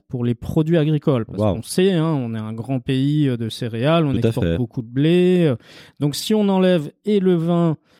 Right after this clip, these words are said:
Speaker 1: et les céréales, le, le reste, c'est un peu la, l'arbre qui cache la forêt, finalement, ces deux-là. C'est un peu la misère dans certaines filières, hein.
Speaker 2: Oui, et un des problèmes liés à l'importation, c'est aussi la manque des contrôles aux, aux frontières, en fait.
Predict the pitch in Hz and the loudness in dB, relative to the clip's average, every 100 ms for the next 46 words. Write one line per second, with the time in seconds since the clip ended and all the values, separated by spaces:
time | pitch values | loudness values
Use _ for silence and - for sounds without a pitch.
0 | _ _ 180 180 165 - 156 139 131 151 | _ _ 0 2 0 0 0 2 2 2
1 | 208 151 - 131 127 127 120 117 143 - | 2 0 -4 -2 0 0 -2 0 0 0
2 | 135 117 - 120 - 139 131 120 117 120 | -4 -2 -2 -4 0 0 0 0 -2 -2
3 | 131 - 135 127 120 123 151 151 156 - | -4 -6 -8 -6 -4 -4 0 0 0 -2
4 | 127 120 123 135 120 123 151 180 - - | -2 -2 -2 -4 -2 0 2 2 -2 -18
5 | _ - 120 123 151 139 139 135 147 160 | _ -6 -4 0 2 4 2 2 2 2
6 | 139 123 135 - 131 - 120 113 101 120 | 0 -2 -4 -2 -4 -4 -6 -6 -6 -2
7 | 107 147 107 98 127 117 - 104 107 101 | 2 4 4 4 4 2 2 2 2 2
8 | 92 104 107 85 85 78 82 85 - 160 | 2 4 4 2 -2 -4 -10 -10 -2 0
9 | 147 95 85 120 95 107 104 95 - 113 | 0 -2 -2 -2 0 0 -2 -4 -4 -10
10 | - 131 120 87 - 85 - 107 - 190 | -2 0 2 -2 -4 -8 -4 -4 0 0
11 | 143 92 - 82 | 0 -2 -4 -6